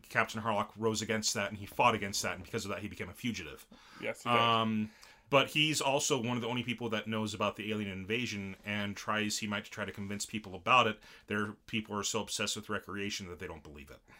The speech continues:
Speaker 2: And we come to find
Speaker 1: <clears throat>
Speaker 2: out sometime, I wanna say mid-episode two, that he now, ha-, that, well,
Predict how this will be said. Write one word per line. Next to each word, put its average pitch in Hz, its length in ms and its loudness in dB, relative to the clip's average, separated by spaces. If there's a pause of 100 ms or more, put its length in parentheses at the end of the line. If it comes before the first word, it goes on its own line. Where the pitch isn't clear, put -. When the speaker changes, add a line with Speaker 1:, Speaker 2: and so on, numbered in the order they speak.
(960)
Speaker 2:
And 131 240 2
we 127 80 0
come 135 220 0
to 123 60 -2
find 127 280 4
Speaker 1:
<clears throat> - 0 -
Speaker 2:
out 123 300 6
sometime, 127 840 2
I 123 100 4
wanna 123 160 2
say 127 180 0
mid-episode 120 840 0
two, 117 440 2 (440)
that 123 220 6
he 127 120 -6
now, 127 180 4
ha-, 139 140 4
that, 143 320 8
well, 147 320 10